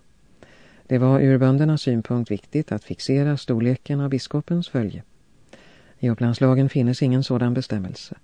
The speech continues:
Enligt Västmannalagen fick biskopen rida med trettio hästar, men endast tio av dessa voro bönderna skyldiga att föda. Även enligt Västgötalagen,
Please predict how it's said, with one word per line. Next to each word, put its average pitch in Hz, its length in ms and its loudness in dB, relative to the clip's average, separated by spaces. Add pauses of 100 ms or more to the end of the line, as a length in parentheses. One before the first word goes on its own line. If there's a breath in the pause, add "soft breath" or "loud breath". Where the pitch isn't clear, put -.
(680 soft breath)
Enligt 113 240 -4
Västmannalagen 123 680 2
fick - 220 0
biskopen 139 520 0
rida 135 340 2
med 139 180 0
trettio 135 380 -2
hästar, 135 460 -2 (400 soft breath)
men 151 160 4
endast 147 340 4
tio 143 240 4
av 135 220 0
dessa 120 360 -2 (320 soft breath)
voro 139 360 4
bönderna 120 520 2
skyldiga 120 600 0
att 131 140 -6
föda. 101 340 -6 (1400 soft breath)
Även 165 260 8
enligt 135 280 6
Västgötalagen, 127 960 2